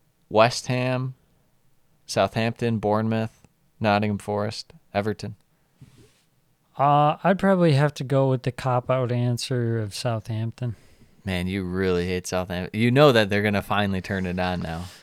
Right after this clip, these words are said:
Speaker 2: Well, we'll see. We'll see.
Speaker 1: I'm good. I'm glad that you're doing this. This makes up for you anti-jinxing Arsenal.
Speaker 2: <laughs>
Speaker 1: This is why you're doing it.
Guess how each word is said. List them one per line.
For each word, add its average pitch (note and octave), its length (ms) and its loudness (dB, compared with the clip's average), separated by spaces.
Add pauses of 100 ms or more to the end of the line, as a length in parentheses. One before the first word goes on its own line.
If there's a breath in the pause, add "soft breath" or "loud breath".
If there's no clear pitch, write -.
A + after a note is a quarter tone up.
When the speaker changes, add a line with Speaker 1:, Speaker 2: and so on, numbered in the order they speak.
(120)
Speaker 2:
Well, F#3 160 -6 (120)
we'll D3+ 180 0
see. F#3 320 -2 (440 soft breath)
We'll C#3+ 120 -4
see. E3+ 220 -4
Speaker 1:
I'm G2+ 200 0
good. F#2 320 -2
I'm G#2+ 160 -4
glad G2+ 280 4
that F#2 120 0
you're F2+ 100 -2
doing F2 280 -4
this. F2 180 -6
This G#2+ 180 -2
makes A2 220 -2
up G2 160 -2
for G2+ 120 -4
you F#2 280 0
anti-jinxing F2+ 760 -4
Arsenal. E2+ 460 -10 (140)
Speaker 2:
<laughs> - 80 -10 (360 loud breath)
Speaker 1:
This G2+ 260 -4
is F#2 80 -10
why F#2 140 0
you're F2 120 -2
doing F2 220 -4
it. F#2 160 -8